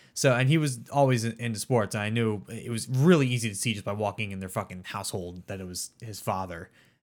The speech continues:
You know, you should see the massive collection he had of, of, you know, various sports memorabilia and, and things like that. So it's pretty obvious. So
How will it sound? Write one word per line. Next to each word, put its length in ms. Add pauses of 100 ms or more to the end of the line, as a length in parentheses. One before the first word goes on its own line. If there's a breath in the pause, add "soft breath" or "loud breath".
(120)
You 100
know, 80
you 120
should 200
see 240
the 200 (140)
massive 440
collection 480
he 100
had 240
of, 180
of, 380
you 80
know, 240 (420)
various 340
sports 360
memorabilia 960
and, 140
and 180
things 200
like 100
that. 120
So 80
it's 80
pretty 260
obvious. 480
So 420